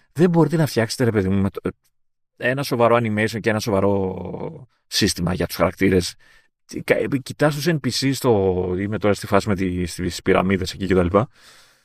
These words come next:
Κοιτάς τους N P C στο χωριό, ας πούμε, που είσαι εκεί στην πόλη. Χωριό είναι, τέλος πάντων. Και είναι όλοι ανδρίκελα, ακίνητα, που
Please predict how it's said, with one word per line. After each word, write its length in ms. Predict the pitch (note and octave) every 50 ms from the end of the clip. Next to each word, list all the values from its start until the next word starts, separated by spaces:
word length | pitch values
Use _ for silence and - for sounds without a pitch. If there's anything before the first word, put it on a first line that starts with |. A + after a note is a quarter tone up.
| _ _ _
Κοιτάς 300 | _ - - C#3+ D3 C#3+
τους 120 | - D#3+
N 100 | D3+ -
P 20 | B2
C 160 | - - C#3
στο 140 | B2+ - B2
χωριό, 380 | - - G#2 G2 G#2+ A#2 G#2+
ας 100 | G2+ F#2
πούμε, 460 | - G#2 F#2+ F#2 F2+ F2+ F2 F2 E2+ E2
που 120 | D#2+ F#2 F#2
είσαι 220 | F#2 F#2 F2+ -
εκεί 160 | F2+ - -
στην 180 | F2 - - E2+
πόλη. 380 | - F#2 F2+ F2+ F#2+ F#2+ A#2+ - _ _ _ - -
Χωριό 360 | - - F2 D#2+ - G#2+ G2
είναι, 100 | F2 -
τέλος 160 | - - -
πάντων. 220 | - - A#2+ C#3+ - _ _ _ _ _ _ _ _ _ -
Και 160 | - E3 D#3
είναι 320 | - - D3+ D#3+ E3+ F3
όλοι 560 | E3+ E3+ F3 F3 F3+ F#3 F3+ E3+ E3 C3+ - -
ανδρίκελα, 600 | - - A#2+ G#2 C3 C#3+ C#3+ - D#3+ D#3+ D#3+ E3
ακίνητα, 840 | D#3+ C#3 - - B2+ C3 B2+ C3 B2 - D3 D3+ E3 E3+ D#3+ C#3+ - _ _
που 400 | - C3+ B2+ B2+ A#2+ B2 A#2+